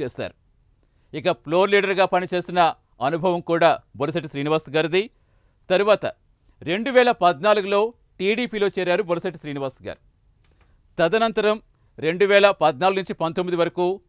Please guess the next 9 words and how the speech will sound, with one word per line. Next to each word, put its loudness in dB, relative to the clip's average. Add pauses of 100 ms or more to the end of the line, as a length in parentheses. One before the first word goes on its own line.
మున్సిపల్ -6
చైర్మన్గా 0 (140)
పనిచేశారు. -4 (640)
రెండు 0
వేల 6 (580)
పంతొమ్మిదిలో 0 (360)
జనసేన 0 (120)
పార్టీలోకి 2
చేరారు 0